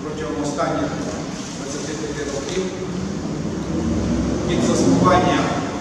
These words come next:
лікарського товариства, від лікарської комісії руху, від створення, е, такого на-, з, з молодечим запалом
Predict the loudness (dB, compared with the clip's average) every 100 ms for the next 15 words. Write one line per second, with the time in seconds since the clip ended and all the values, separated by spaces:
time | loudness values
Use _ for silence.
0 | -6 -6 -4 -2 0 -2 -2 -2 -2 -2
1 | 0 0 0 0 0 -2 -4 -6 -8 -6
2 | -6 -8 -6 -6 -4 -4 -2 -2 -2 -2
3 | -2 -2 -2 -2 -2 -4 -2 -2 2 2
4 | 2 0 -2 -4 -6 -8 -10 -12 -10 -6
5 | -6 -6 -8 -8 -6 -2 2 2 2 0
6 | -2 -4 -6 -8 -10 -10 -10 -6 -4 -2
7 | 0 0 0 -2 -2 -4 -6 -6 -8 -8
8 | -8 -8 -8 -8 -6 -4 -2 -2 -2 -4
9 | -4 -4 -6 -8 -8 -8 -8 -8 -6 -6
10 | -6 -6 -4 0 2 2 6 6 6 4
11 | 0 -2 -2 -2 0 6 8 8 6 4